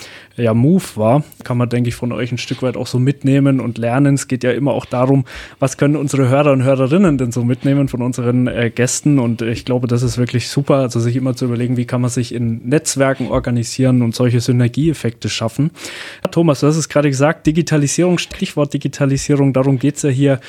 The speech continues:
ganz zentral auch in diesem Podcast. Deswegen, Lisa, mal die Frage an dich. Was würdest du sagen, wie beeinflusst Digitalisierung denn allgemein eure Branche, also das Verpackungsgeschäft? Und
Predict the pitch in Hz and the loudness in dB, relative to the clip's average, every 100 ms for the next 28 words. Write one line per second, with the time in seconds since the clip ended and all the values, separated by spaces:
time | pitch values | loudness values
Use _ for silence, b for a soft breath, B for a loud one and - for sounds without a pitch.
0 | B - 135 143 - 143 127 120 139 131 | B -4 -2 -2 -2 -2 0 0 2 0
1 | 131 131 127 120 120 - - - 151 151 | -2 -2 -2 -2 -2 -4 -6 -2 -2 -2
2 | - - 139 135 139 131 156 160 147 131 | -6 -2 0 0 -2 -2 0 2 2 0
3 | 131 - 127 139 135 120 B B - 135 | 0 0 0 2 0 -2 B B -2 0
4 | 123 160 - 139 131 139 143 143 - 135 | 2 0 0 -2 -2 0 0 -2 -4 -2
5 | 143 135 139 131 B B B - 127 139 | 2 2 2 -2 B B B -10 -4 0
6 | 156 160 147 - _ _ - 131 151 180 | 2 2 2 -2 _ _ -4 -2 0 0
7 | - 151 135 - 143 139 - 127 120 - | 0 0 0 -6 -4 -4 -2 -2 -4 -4
8 | 147 127 117 113 - 127 127 113 117 143 | -2 -2 -2 -2 -2 0 2 2 2 2
9 | 143 127 127 127 120 123 120 - 107 117 | 2 0 -2 -2 0 0 0 -4 0 2
10 | 143 165 - 139 120 117 113 - 117 123 | 4 2 2 2 0 -4 -6 -6 -6 -6
11 | 117 156 147 - 135 - 139 - - 127 | -2 -2 -2 -4 -4 -2 -2 -6 -6 -2
12 | 120 | -2